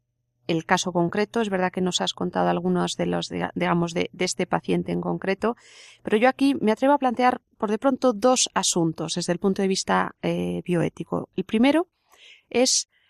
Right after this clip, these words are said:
la validez real de un tatuaje en el pecho, ¿eh? Eh, de una última voluntad expresada mediante un tatuaje en el te-, en el pecho. ¿Por qué? Primero, porque,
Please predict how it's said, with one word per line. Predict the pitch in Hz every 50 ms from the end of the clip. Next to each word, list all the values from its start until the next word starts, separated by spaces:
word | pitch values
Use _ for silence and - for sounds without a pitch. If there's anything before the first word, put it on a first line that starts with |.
| _ _
la | - 202 202 196
validez | 196 202 202 202 202 202 262 277 - - - -
real | 196 185 196 196 196 202 208 214 220 240 262 - _ -
de | 196 185 190 196
un | 202 214 220 226 - _
tatuaje | - 190 180 - - 196 196 196 - - - 185 - - _
en | - 175 175 175
el | 175 170
pecho, | - _ - 214 220 - - - 254 277 320 - _ _ _ -
¿eh? | 202 214 262 294 _ _ _ _ _ _ _ _ _ _
Eh, | - - 190 185 180 180 180 180 180 - 165
de | 190 196
una | 214 233 240 233
última | 233 226 - - 220 214
voluntad | 202 190 190 185 185 185 - 214
expresada | 220 - - - - - 214 220 220
mediante | 214 190 180 180 180 175 -
un | 185 175
tatuaje | - 185 - 175 - -
en | 170 156
el | 160 -
te-, | - 135 - _ _
en | - 165
el | 160 160 156
pecho. | - 160 143 - - -
¿Por | - - 202 - -
qué? | - 202 170 - - _ _ - - - - - _ _
Primero, | - 220 208 202 170 160
porque, | - 190 175 - - 196 185 185 -